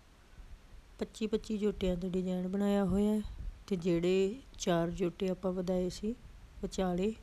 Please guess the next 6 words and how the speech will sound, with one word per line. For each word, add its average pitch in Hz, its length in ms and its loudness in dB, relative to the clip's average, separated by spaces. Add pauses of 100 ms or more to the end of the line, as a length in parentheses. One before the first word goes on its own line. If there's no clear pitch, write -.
(160)
ਉਹਨਾਂ 185 280 0
ਚਾਰ 185 340 -2
ਜੋਟਿਆਂ 175 480 -4
'ਤੇ 180 200 -4
ਆਪਾਂ 185 320 -4 (1120)
ਇਹ 185 520 -2